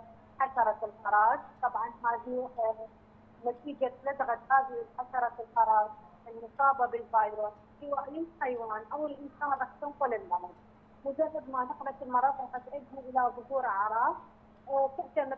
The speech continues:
طبعًا فترة الحضانة على مصدر الفيروس، عادة تتراوح من يوم إلى ست أيام، هذه بعد لدغة حشرة الخراج،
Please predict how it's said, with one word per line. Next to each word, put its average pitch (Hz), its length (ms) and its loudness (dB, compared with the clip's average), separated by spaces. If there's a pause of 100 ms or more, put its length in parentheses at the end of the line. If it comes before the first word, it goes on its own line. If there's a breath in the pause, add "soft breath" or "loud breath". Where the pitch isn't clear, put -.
طبعًا 247 400 -2
فترة 269 340 -4
الحضانة 233 800 2 (120)
على 240 120 -2 (120)
مصدر 269 260 2
الفيروس، 214 640 -2 (200)
عادة 294 360 -4 (100)
تتراوح 254 460 2 (440)
من 285 220 -8
يوم 277 300 2
إلى 240 160 4 (240)
ست 311 280 -2
أيام، 214 340 0 (140)
هذه 233 200 -6
بعد 233 320 -2
لدغة 277 340 -4 (320)
حشرة 233 400 0
الخراج، 214 520 2